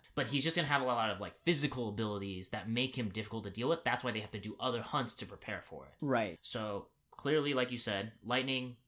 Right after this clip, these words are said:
Speaker 1: resistant. He's resistant to lightning, or he's immune to lightning 'cause he's a lightning dog, right?
Speaker 2: Right, right.
Speaker 1: So that's number one,
Speaker 2: Yep.
Speaker 1: probably. To buff his damage stats, let's find something at around level ten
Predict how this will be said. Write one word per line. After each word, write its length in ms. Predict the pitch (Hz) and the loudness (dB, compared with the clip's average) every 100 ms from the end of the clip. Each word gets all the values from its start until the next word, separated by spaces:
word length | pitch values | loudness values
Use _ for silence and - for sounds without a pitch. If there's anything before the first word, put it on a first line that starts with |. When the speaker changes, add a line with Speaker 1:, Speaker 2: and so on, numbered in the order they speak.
| _ - | _ -8
Speaker 1:
resistant. 640 | 113 120 113 117 - 135 110 | 0 2 4 2 0 -4 -2
He's 340 | 147 139 117 | 2 2 4
resistant 400 | 127 143 - 175 | 4 4 4 4
to 80 | 143 | 2
lightning, 240 | 107 110 | 2 2
or 40 | 131 | 0
he's 120 | 143 | 2
immune 220 | 139 151 | 4 4
to 80 | 123 | 4
lightning 280 | 101 78 92 | 0 -2 -4
'cause 120 | 104 | -4
he's 120 | 107 101 | -2 -2
a 40 | |
lightning 340 | 104 98 95 | -2 -2 -4
dog, 260 | 95 78 76 | -6 -6 -4
right? 200 | 101 123 | -2 2
Speaker 2:
Right, 360 | 135 120 82 107 | 4 2 0 -4
right. 240 | 98 87 | -4 -6
Speaker 1:
So 100 | - | -4
that's 140 | 113 123 | -2 0
number 200 | 131 120 | 2 2
one, 280 | 104 80 95 - | 0 -4 -10 -4
Speaker 2:
Yep. 120 | 127 | -2
Speaker 1:
probably. 460 | 110 95 90 92 95 - - - | -2 -6 -6 -8 -8 -12 -18 -4
To 160 | 135 110 - | -4 -4 -4
buff 300 | 120 123 131 | 0 0 0
his 260 | - 113 101 | -4 -4 -4
damage 460 | - 107 123 117 - | -6 -4 -2 -2 -2
stats, 260 | 98 95 | -4 0
let's 220 | 139 196 - | 2 4 6
find 200 | 180 170 | 4 4
something 280 | 165 156 - | 0 -4 -2
at 200 | 117 123 | 0 2
around 300 | 135 123 120 | 2 2 2
level 240 | 110 110 104 | 2 0 -4
ten 500 | - 107 127 208 | -4 -2 0 -2